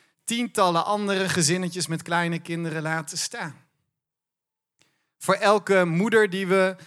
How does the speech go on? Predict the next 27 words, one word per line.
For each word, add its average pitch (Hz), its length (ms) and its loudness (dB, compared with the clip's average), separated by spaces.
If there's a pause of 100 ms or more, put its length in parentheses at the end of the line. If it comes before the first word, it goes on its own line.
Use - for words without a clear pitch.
(160)
mochten 170 460 -2
troosten 208 600 2
omdat 180 260 0
ze - 140 0
de 160 140 0
wanhoop 196 540 2
nabij 180 480 2
was, 180 320 -2 (340)
moesten 175 360 2
we 165 100 0
vele 220 400 0
anderen 202 540 -6
negeren. 185 680 -10 (1700)
Voor 202 120 -2
elke 202 680 2 (280)
jonge 208 400 2
man 208 320 2
die 156 200 -4
kletsnat 196 840 -2
uit 185 420 0 (260)
zijn 160 240 -4
bootje 185 420 0
kwam 170 300 -2
en 160 120 -4
die 170 180 -2
we 175 80 -2
mochten 175 580 -2